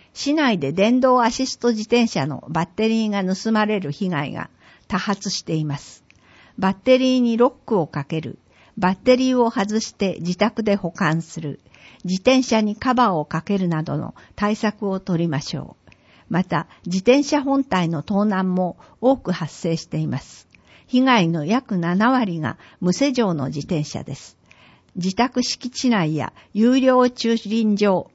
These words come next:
などに駐車する場合でも油断せず、短時間でも自転車から離れるときは必ず鍵をかけましょ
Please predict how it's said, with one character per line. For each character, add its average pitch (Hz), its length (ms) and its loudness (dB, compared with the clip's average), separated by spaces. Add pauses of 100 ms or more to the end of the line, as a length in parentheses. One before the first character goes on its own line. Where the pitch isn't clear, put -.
(340)
な 202 200 0
ど 151 100 -2
に 151 220 -6 (220)
駐 226 180 2
車 214 160 0
す 208 180 -2
る 196 120 2
場 185 160 2
合 180 120 0
で 165 140 -2
も 156 180 -4 (100)
油 170 160 0
断 202 260 2
せ 185 200 -4
ず、 - 220 -16 (280)
短 247 280 4
時 285 100 -4
間 214 260 2
で 156 120 0
も 131 180 -2 (200)
自 185 100 -2
転 254 260 4
車 214 160 -2
か 165 140 -2
ら 160 120 -2
離 208 300 0
れ 226 140 2
る 214 100 -12
と 147 140 -8
き 165 160 -8
は - 120 -6 (320)
必 190 140 0 (300)
ず 226 160 -8
鍵 214 400 4
を 180 120 0
か - 140 -12
け 147 160 -4
ま 139 140 -2
し - 180 -12
ょ - 140 -12